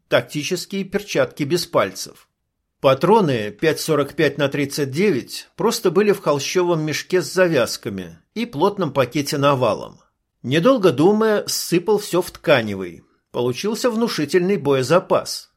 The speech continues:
не менее четырехсот патронов. Три гранаты Ф один и две Р Г Д пять также переместил вправо. Отдельное внимание привлек инструмент, напоминающий кирку шахтера.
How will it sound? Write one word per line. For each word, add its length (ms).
не 180
менее 380
четырехсот 640
патронов. 640
Три 240
гранаты 720
Ф 220
один 580
и 200
две 380
Р 180
Г 160
Д 180
пять 480
также 340
переместил 680
вправо. 580
Отдельное 720
внимание 600
привлек 500
инструмент, 840
напоминающий 920
кирку 380
шахтера. 720